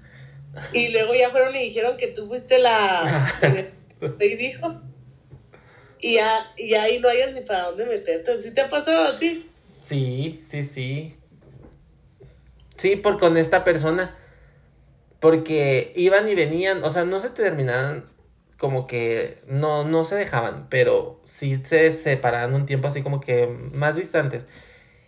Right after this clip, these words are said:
Speaker 2: Y una de las
Speaker 1: Ujú.
Speaker 2: veces sí le empezó a decir que nosotros le decíamos. Y claro que poquito peor. Ahora, te
Speaker 1: Sí.
Speaker 2: voy a, te voy a poner un poquito más en contexto del
Speaker 1: Te digo.
Speaker 2: chisme.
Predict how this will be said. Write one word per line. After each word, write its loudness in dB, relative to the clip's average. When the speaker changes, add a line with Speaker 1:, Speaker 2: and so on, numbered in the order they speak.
Speaker 2:
Y 2
una 4
de 2
las 8
Speaker 1:
Ujú. 2
Speaker 2:
veces 0
sí -4
le 0
empezó 0
a 2
decir -2
que -2
nosotros 0
le 0
decíamos. -6
Y 0
claro 4
que 0
poquito -6
peor. -12
Ahora, 4
te 6
Speaker 1:
Sí. 8
Speaker 2:
voy 4
a, 4
te 4
voy 6
a 8
poner 4
un -10
poquito -2
más -2
en 0
contexto 2
del 8
Speaker 1:
Te -4
digo. 6
Speaker 2:
chisme. 2